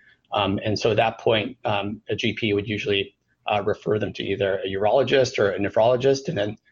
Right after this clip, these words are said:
they can quite quickly make a, a, a diagnosis, um, by excluding other factors that usually could cause blood in the uric-,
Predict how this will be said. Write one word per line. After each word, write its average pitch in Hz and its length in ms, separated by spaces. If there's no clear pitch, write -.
they - 80
can 123 120
quite 117 220
quickly 113 320
make 101 260
a, 98 300
a, 107 180
a - 20
diagnosis, 98 840
um, 95 300
by 104 240
excluding 117 580
other 101 360
factors 113 400
that 120 120
usually 101 300
could - 180
cause 113 320
blood 110 280
in 113 80
the 104 80
uric-, 117 260